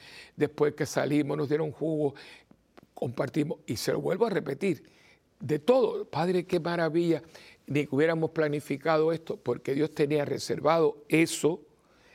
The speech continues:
esa, esa, esa experiencia de fe como parte de la vacación. Desgraciadamente, mucho católico, eh,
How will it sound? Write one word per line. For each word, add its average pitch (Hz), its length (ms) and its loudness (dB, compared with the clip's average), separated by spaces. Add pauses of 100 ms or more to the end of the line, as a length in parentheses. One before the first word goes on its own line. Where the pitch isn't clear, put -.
(120)
esa, 143 480 0
esa, 143 440 2 (420)
esa 139 200 0
experiencia 143 600 0
de 143 120 2
fe 185 240 0 (240)
como 139 300 0
parte 175 540 0 (160)
de 127 100 -2
la 135 100 -4
vacación. - 520 -10 (1200)
Desgraciadamente, 147 1080 2
mucho 156 340 -2
católico, 139 760 2 (500)
eh, 139 600 -2